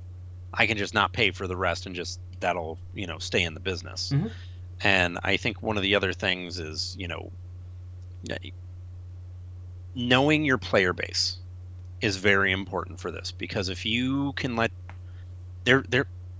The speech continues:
Speaker 1: anecdotally, there was a store here in Saint Louis that's been around for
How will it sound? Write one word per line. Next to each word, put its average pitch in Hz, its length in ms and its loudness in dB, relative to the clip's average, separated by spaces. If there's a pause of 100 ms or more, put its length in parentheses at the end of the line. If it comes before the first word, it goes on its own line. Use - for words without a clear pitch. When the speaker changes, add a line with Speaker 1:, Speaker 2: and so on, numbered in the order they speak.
(560)
Speaker 1:
anecdotally, 98 600 4
there 98 120 0
was 92 100 -4
a 92 60 -4
store 127 280 -4
here 107 180 -2
in 104 120 -4
Saint 95 260 -4
Louis 80 420 -4 (520)
that's - 1080 0
been 107 140 6
around 82 500 2
for 71 440 -6